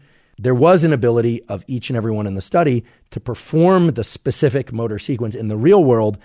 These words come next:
that then they were able to enhance with mental training and visualization. Now, thus far, we've been talking mostly about performance of motor sequences. And one of the things to really understand about performance of motor sequences, both in the real world and in the imagined context,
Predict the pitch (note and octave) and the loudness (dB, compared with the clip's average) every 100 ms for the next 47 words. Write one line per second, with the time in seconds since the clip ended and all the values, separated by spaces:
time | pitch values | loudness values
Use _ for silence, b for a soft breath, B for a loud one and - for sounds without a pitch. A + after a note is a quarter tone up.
0 | b - G2+ A#2+ A#2+ A2 A2+ A2+ G#2+ G#2 | b -10 -6 -4 -4 -4 -6 -8 -10 -10
1 | F#2+ - A#2+ A2+ - - _ _ A#2 G2 | -14 -10 -8 -8 -10 -20 _ _ -12 -10
2 | F2+ E2+ - E2+ E2 D#2 D2+ D2+ E2 - | -10 -10 -12 -12 -12 -14 -16 -18 -18 -18
3 | E2 - - _ _ - B2 C#3 E3+ F3 | -20 -20 -20 _ _ -6 0 2 2 2
4 | E3+ D3 C3 A#2+ C3+ B2 C#3+ B2+ C#3+ G3 | 4 2 0 -2 -2 -2 -2 -2 2 2
5 | - F#3+ C#3+ - A2+ - B2+ A2+ A2 F2+ | 2 2 4 2 -2 -6 -4 -4 -6 -6
6 | G2+ A#2+ B2 G#2+ G#2 - E2+ F#2+ F#2 A#2+ | -2 0 0 -2 -6 -12 -16 -16 -14 -6
7 | A2+ D#3+ F3+ E3+ E3+ - G#2 G2+ C#3+ D3+ | -2 0 0 -2 -4 -4 -6 -4 0 2
8 | D3 C3 G#2+ C3 A2 G#2 F#2 - G2 A2+ | 0 -2 -6 -8 -8 -8 -10 -12 -16 -12
9 | G#2 F#2+ F#2 E2 - - - G2+ F#2+ G#2+ | -12 -10 -12 -14 -20 -20 -12 -10 -8 -10
10 | G#2 F#2+ G2 - b b b b b _ | -10 -8 -10 -10 b b b b b _
11 | - - F2+ F2 G2+ C#3+ C#3+ C3+ A#2+ - | -20 -20 -18 -10 -2 0 2 2 2 -2
12 | A#2+ A2 G2 F#2 A#2 A#2+ G#2+ F#2+ F#2 F#2+ | -6 -6 -6 -8 -8 -6 -8 -10 -12 -12
13 | F#2 - | -14 -16